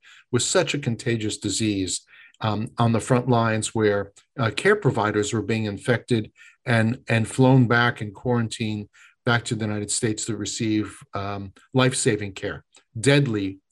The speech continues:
a deadly disease. So you've been there. A-, a-, and then you made this shift over to Resolve to Save Lives. A-, and you're dealing with a myriad of issues right now. Um, everything from, uh, well, childhood vaccination,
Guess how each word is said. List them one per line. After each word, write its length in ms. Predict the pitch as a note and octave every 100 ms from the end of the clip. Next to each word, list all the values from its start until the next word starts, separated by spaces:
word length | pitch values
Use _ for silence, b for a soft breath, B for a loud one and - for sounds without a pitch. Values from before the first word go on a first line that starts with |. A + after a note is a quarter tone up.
| -
a 80 | G#2+
deadly 480 | F#2+ B2+ B2 A#2 G2+
disease. 600 | G2 F#2 F#2 E2+ - - b b -
So 420 | - A#2+ A2 -
you've 260 | B2 A#2 A2
been 220 | B2 A2+
there. 340 | A2 G#2 G#2 - b b _
A-, 40 | B2
a-, 300 | - B2+ C3
and 100 | C3+
then 180 | D#3 F#3
you 140 | F#3+
made 320 | F3 E3 D#3 C3+
this 300 | B2 - - -
shift 360 | - E3+ D3
over 180 | C3 A#2
to 60 | A#2
Resolve 420 | A2 A#2 A2+ A#2
to 80 | A2+
Save 280 | A2+ G#2+
Lives. 460 | G#2+ A#2+ A2 F#2+ - b b b
A-, 220 | - C#3 D3
and 100 | D3
you're 120 | G#3+
dealing 320 | A3 G#3 E3
with 280 | C3 B2+ - _ _ _ _ _ _ -
a 80 |
myriad 440 | A#2+ B2+ A3 A#3 A2+
of 140 | G#2
issues 400 | G#2+ - A2 F#2
right 240 | G#2 G#2 G#2+
now. 440 | G2+ F#2+ F2+ F#2+ b b _
Um, 400 | A2 A2 A2 C3 - _ -
everything 420 | E3 G#3 C#3+ E3
from, 560 | C#3 C#3 B2 A#2+ A#2 A2+ _ _ _ _ _
uh, 240 | A#2 A2 A2
well, 220 | C#3+ A2+
childhood 500 | C#3+ A#2+ B2+ C3+ B2
vaccination, 840 | A2+ A2 - G#2+ A2+ A#2+ D#3+ D#3+